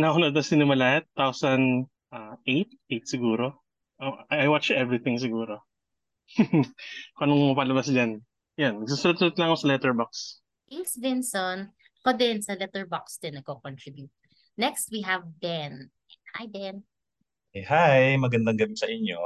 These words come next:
Speaker 3: Ah, I'm Den. I am a textbook author and editor. Nagvo-volunteer din ako sa isang counseling ministry. And, ah,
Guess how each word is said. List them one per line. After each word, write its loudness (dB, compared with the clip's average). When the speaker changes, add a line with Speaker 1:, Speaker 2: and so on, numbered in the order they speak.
Speaker 3:
Ah, 4
I'm 0
Den. 2
I 4
am 0
a -2
textbook -4
author 2
and -4
editor. -6
Nagvo-volunteer 0
din -2
ako -6
sa -8
isang -8
counseling -2
ministry. -4
And, 2
ah, 0